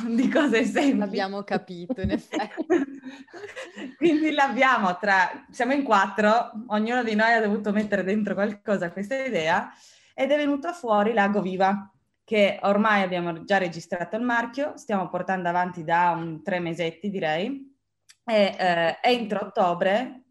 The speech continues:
Speaker 1: fine settembre, inizio ottobre, siamo pronti con il progetto, i primi video e mettere tutto online. La Goviva è, ehm,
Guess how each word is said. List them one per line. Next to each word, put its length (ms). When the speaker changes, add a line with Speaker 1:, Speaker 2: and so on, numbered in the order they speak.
Speaker 1:
fine 240
settembre, 520
inizio 320
ottobre, 580
siamo 420
pronti 460
con 540
il 380
progetto, 480
i 60
primi 240
video 480
e 100
mettere 340
tutto 240
online. 580
La 200
Goviva 680
è, 400
ehm, 1200